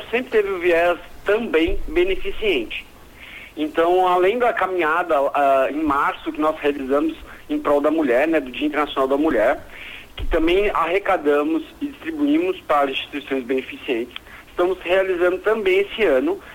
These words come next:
essa Festa das Nações, para colaborar em conjunto com essas instituições. Então a ideia surgiu desse viés que já é forte na associação e já vem sendo feito, realizado há mais de cinquenta anos aí na cidade.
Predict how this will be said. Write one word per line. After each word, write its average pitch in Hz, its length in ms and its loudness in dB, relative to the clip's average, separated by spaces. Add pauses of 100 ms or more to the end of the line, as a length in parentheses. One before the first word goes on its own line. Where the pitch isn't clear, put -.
essa 202 260 0
Festa 196 300 -2
das 190 100 2
Nações, 208 420 0 (440)
para 180 180 2
colaborar 220 800 2
em 202 40 0
conjunto 208 640 -2
com 202 200 2
essas 180 420 0 (280)
instituições. 185 720 -4 (600)
Então 202 160 2
a 240 80 4
ideia 202 320 2
surgiu 214 320 -4
desse 208 320 -2
viés 185 440 2
que - 120 -12
já 175 160 2
é 220 80 2
forte 180 420 0
na 180 60 0
associação 147 680 -2
e 180 80 -2
já 175 120 4
vem 175 340 2
sendo 180 220 0
feito, 156 380 -4
realizado 143 600 0
há 147 40 0
mais 160 200 0
de - 60 -16
cinquenta 160 420 0
anos 165 320 2
aí 156 120 2
na 156 120 0
cidade. 160 420 -2